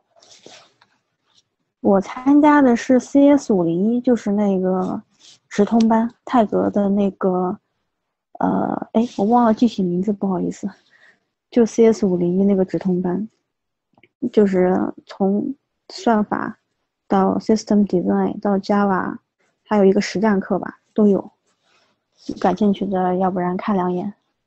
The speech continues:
打得差不多了。能在 GitHub 网站上找他们的技术站吗？然后有针对性的。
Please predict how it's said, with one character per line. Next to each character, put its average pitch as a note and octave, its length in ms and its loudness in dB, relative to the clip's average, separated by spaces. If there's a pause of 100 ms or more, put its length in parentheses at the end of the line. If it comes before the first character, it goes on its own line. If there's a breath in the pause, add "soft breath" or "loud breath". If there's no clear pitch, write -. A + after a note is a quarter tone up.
(2750)
打 F#3 160 -4
得 G3+ 60 0
差 - 160 -6
不 F#3+ 100 -10
多 F3 180 -4
了。 G#3 160 -10 (4000)
能 A#3+ 200 -2
在 C4+ 220 0
GitHub C#4 440 -2
网 A#3 320 0
站 B3 300 -2
上 A#3+ 220 -2
找 A3+ 140 -6
他 B3 220 -6
们 B3 80 0
的 B3 120 0
技 B3+ 180 -2
术 A#3+ 180 -6
站 B3+ 280 -6
吗？ A#3 160 -8
然 A#3+ 160 -10
后 B3+ 100 -6
有 B3 100 -4
针 B3+ 220 -4
对 B3+ 160 -4
性 B3 260 -12
的。 - 80 -20